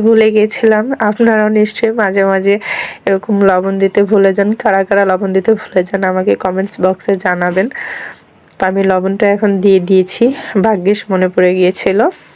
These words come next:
তো দেখুন, মইঠা তরকারিটা এখন, আহ, পুরো বলক চলে আসছে। এটাকে আলতো করে নাড়তে হবে, এটাকে এখন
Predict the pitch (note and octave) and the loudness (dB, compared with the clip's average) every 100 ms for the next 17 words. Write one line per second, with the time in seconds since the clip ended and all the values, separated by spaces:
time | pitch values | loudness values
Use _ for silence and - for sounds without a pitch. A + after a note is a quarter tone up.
0 | _ _ _ _ _ _ _ _ _ - | _ _ _ _ _ _ _ _ _ -8
1 | G#3+ G#3 A3 B3+ C#4+ - - - - - | -4 -2 0 -2 -4 -10 -16 -18 -12 -2
2 | G3+ G#3 G#3 A3 G#3+ G#3 G#3+ G#3+ G#3+ G#3+ | -2 0 0 0 0 0 0 -2 -2 -2
3 | G3+ G#3 F#3+ F#3+ G3 F#3 - A3+ - G#3 | -2 -2 -4 -4 -8 -12 -16 -18 -2 0
4 | F#3+ G3 F#3 G3 - G#3 G3+ G3 - - | 2 0 0 -2 -2 0 2 0 -2 -6
5 | - A3+ - - - - B3+ G#3 G3 G3 | -2 -2 -4 -14 -18 -8 -6 -2 -2 0
6 | G3 G3 G#3 - - - - G3+ A3 A#3+ | 0 0 -4 -12 -12 -14 -6 0 0 0
7 | - B3+ B3 A3 G3 F#3 - G3 G3 F#3 | 0 2 2 2 0 -4 -4 -4 -2 -2
8 | F#3 F#3+ F#3+ - F#3+ - | -2 -2 -2 0 -2 0